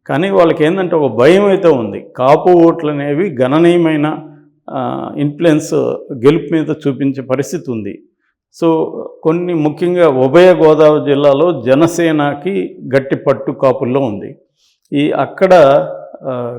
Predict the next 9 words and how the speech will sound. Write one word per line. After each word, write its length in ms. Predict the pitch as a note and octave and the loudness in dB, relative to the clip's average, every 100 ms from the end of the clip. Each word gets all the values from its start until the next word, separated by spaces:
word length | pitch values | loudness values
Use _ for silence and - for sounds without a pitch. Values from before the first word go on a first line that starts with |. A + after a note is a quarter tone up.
| A2+ | -2
గెలుపు 260 | B2+ D#3+ D3+ | 0 0 2
ఓటముల్ని 580 | D3 C#3+ C3+ C3+ E3 F#3 | 2 2 0 -2 -4 -4
నిర్ణయించే 580 | C3+ C#3 C#3 C#3+ - C#3 | -2 -2 -2 -4 -6 -6
శక్తి 680 | C#3+ A#2 - G3 F#3+ - _ _ _ _ | -4 -6 -6 -6 -6 -12 _ _ _ _
జనసేనకు 540 | A#2+ C3+ C#3+ D#3+ C3+ G#2+ | -4 -2 0 0 -2 -6
ఉంటుంది. 240 | G#2 G#2 | -10 -10
జనసేన 440 | G#2 B2 C3 D3+ C#3+ | -6 -6 -2 0 0
ఇండిపెండెంట్గా 600 | D3 D3 D3 D3 C#3+ D3 | -2 -2 -4 -2 -2 -2
గెలవలేకపోవచ్చు, 1040 | A#2 A#2+ D3+ D#3+ C#3+ - - F#2+ - - | -2 4 6 6 4 2 -6 -8 -10 -20